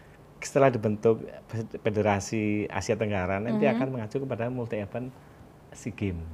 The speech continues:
Speaker 2: Oke,
Speaker 1: Sebetulnya ya.
Speaker 2: oke.
Speaker 1: Tapi
Speaker 2: Jadi
Speaker 1: karena
Speaker 2: jalan
Speaker 1: pandemi,
Speaker 2: menuju ke sana sebetulnya
Speaker 1: ya,
Speaker 2: ada.
Speaker 1: ada, tapi karena pandemi tertunda gitu
Speaker 2: Oh,
Speaker 1: kan.
Speaker 2: oke,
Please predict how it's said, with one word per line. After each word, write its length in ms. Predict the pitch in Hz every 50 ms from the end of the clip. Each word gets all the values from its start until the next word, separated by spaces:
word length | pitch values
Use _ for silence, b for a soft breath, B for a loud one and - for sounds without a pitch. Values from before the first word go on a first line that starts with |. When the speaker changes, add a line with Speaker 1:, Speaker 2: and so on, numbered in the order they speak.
| -
Speaker 2:
Oke, 560 | - 214 226 233 233 233 240 233 233 - -
Speaker 1:
Sebetulnya 520 | 220 214 208 208 202 156 113 117 120 120 113
ya. 240 | 107 101 98 - 104
Speaker 2:
oke. 160 | 117 - -
Speaker 1:
Tapi 140 | 98 - -
Speaker 2:
Jadi 80 | 202 -
Speaker 1:
karena 120 | 254 254
Speaker 2:
jalan 200 | - 233 220 214 220
Speaker 1:
pandemi, 120 | 226 233 226
Speaker 2:
menuju 160 | 220 202 214
ke 120 | 220 - 240
sana 160 | 233 240 277 277
sebetulnya 360 | - 208 185 202 202 220 233
Speaker 1:
ya, 200 | 131 131 127 123
Speaker 2:
ada. 160 | 113 120 120
Speaker 1:
ada, 200 | 117 120 131 120 117 107
tapi 120 | 113 107 135
karena 200 | 139 135 131 127
pandemi 320 | 135 131 117 113 107 110 123
tertunda 460 | 135 127 117 - 127 110 107 101 95 90
gitu 160 | 90 92 92 92
Speaker 2:
Oh, 80 | 135
Speaker 1:
kan. 280 | 202 208 208 214 220 214 180 196
Speaker 2:
oke, 200 | 180 - 214 202